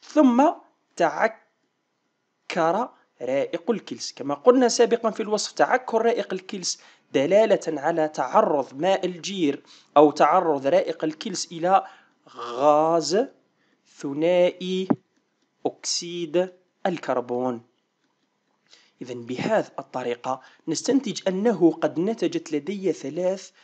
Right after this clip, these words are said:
مواد في هذا التحول.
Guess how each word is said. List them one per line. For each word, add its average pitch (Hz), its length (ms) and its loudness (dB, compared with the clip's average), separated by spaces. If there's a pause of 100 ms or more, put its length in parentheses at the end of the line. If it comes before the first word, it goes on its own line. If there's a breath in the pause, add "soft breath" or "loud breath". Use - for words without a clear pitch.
(240 soft breath)
مواد 160 840 2
في 151 360 -4
هذا 180 380 0 (120)
التحول. 190 640 -4